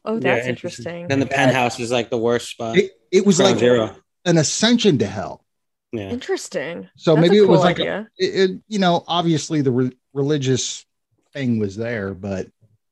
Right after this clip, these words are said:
Speaker 2: So it's
Speaker 1: Yeah.
Speaker 2: like, it's, but it's like an outbreak. So, like, the penthouse is ground zero where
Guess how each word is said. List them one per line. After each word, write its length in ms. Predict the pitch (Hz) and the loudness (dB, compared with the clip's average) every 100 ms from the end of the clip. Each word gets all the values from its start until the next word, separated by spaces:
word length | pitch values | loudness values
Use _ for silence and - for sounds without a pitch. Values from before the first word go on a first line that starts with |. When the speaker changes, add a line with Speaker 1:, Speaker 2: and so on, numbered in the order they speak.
| _ - | _ -4
Speaker 2:
So 140 | 220 | 2
it's 100 | 208 202 | 2 2
Speaker 1:
Yeah. 60 | |
Speaker 2:
like, 120 | 190 196 | 0 -2
it's, 160 | - | -2
but 160 | - 202 | 0 0
it's 140 | - | 2
like 100 | 196 | 0
an 80 | 190 | 2
outbreak. 480 | 220 202 113 101 - | 0 0 0 -2 0
So, 160 | 139 | 2
like, 300 | 135 131 - - _ | 4 2 -2 -16 _
the 300 | 139 131 127 | -4 -2 -2
penthouse 500 | 120 165 151 143 - | -4 -4 -2 -2 -2
is 140 | 135 110 | -6 -6
ground 320 | 131 123 107 | -4 -4 -4
zero 320 | 131 120 101 | -4 -4 -6
where 240 | 113 113 | -6 -8